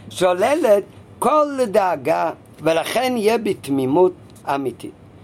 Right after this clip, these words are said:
כי תהיה עמו לחלקו, טוב יהיה לו גם בגשמית. בן אדם,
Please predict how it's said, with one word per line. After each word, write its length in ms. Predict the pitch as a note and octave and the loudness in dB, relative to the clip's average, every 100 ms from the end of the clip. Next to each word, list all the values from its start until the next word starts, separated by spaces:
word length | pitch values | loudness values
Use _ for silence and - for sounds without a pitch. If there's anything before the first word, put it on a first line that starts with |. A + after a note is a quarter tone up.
| - | -8
כי 160 | G#3+ G#3+ | -4 -2
תהיה 240 | - B3+ | 0 0
עמו 380 | B3 A#3 G3+ E3 | 2 2 2 2
לחלקו, 500 | F#3 F#3+ A#3+ A#3+ B3+ A#3+ - - - - | 0 0 -4 -2 -2 -2 -8 -18 -20 -6
טוב 240 | C4+ D#4+ A#3+ | -2 -2 0
יהיה 100 | A#3+ | 0
לו 80 | A#3 | 2
גם 160 | A#3+ A#3+ | 0 0
בגשמית. 580 | A3+ A#3 G#3 D3+ C3+ - - - - - - - - - - - - | 0 0 -2 -8 -10 -14 -20 -20 -20 -20 -20 -20 -20 -20 -20 -20 -4
בן 160 | F3+ F#3 | -2 0
אדם, 400 | E3 F#3+ C#4 | 0 0 0